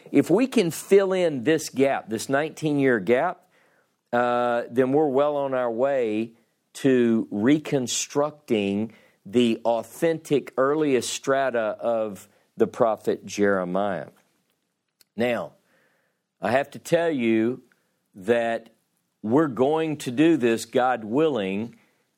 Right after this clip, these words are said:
We're gonna be entering the world of Josiah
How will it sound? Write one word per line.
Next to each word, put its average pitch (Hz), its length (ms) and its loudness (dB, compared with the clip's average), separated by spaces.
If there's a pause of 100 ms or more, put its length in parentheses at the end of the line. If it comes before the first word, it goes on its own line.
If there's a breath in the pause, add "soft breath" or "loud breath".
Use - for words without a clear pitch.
We're 123 140 0
gonna 135 200 2
be 123 320 0
entering 156 440 0
the 131 100 -6
world 135 460 -2
of 123 260 -4
Josiah 110 1120 -2